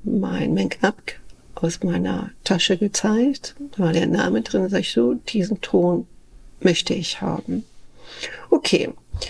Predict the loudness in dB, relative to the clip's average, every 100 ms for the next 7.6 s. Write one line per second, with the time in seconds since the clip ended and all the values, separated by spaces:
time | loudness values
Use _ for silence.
0 | -12 0 6 6 6 6 4 6 4 6
1 | 4 4 2 4 4 4 4 2 2 2
2 | 4 6 6 4 4 4 6 6 2 -4
3 | -16 -20 -20 -20 -12 -12 -12 -2 4 4
4 | 4 4 4 6 4 4 2 0 0 0
5 | -2 2 4 4 4 0 -4 -8 -2 0
6 | 2 0 0 0 2 2 0 0 0 0
7 | 0 0 2 2 0 -4